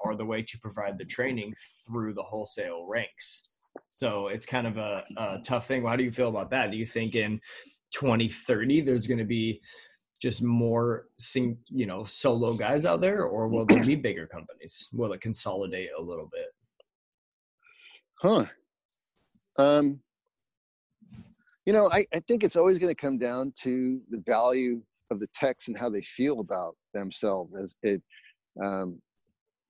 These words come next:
Speaker 2: because it's really hard to retain technicians in this industry, because
Speaker 1: Yep.
Speaker 2: once they get a smell of what it's like, the freedom, the money, why, why work for somebody? It,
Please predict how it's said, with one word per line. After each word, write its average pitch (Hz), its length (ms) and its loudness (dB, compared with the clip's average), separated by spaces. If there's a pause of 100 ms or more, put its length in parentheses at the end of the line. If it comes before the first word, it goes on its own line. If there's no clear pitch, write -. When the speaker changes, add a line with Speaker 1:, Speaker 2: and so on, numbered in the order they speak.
Speaker 2:
because 139 420 4 (800)
it's 175 240 4
really 220 200 8
hard 147 420 2
to - 120 -4
retain 120 640 -2
technicians 104 760 -6
in 104 120 -2
this 95 180 -4
industry, 98 480 0 (100)
because 101 400 4
Speaker 1:
Yep. - 80 -16 (380)
Speaker 2:
once 151 360 4
they 160 140 8
get 135 280 4 (140)
a 104 40 -8
smell 123 480 2
of 98 140 2 (220)
what 123 180 4
it's - 220 -2
like, 117 200 2 (100)
the 98 80 -6
freedom, 156 440 4 (720)
the 92 100 -6
money, 143 440 6 (600)
why, 127 300 4
why 143 220 0
work 160 200 -4
for 147 80 -6
somebody? 92 380 -6 (260)
It, 117 120 -8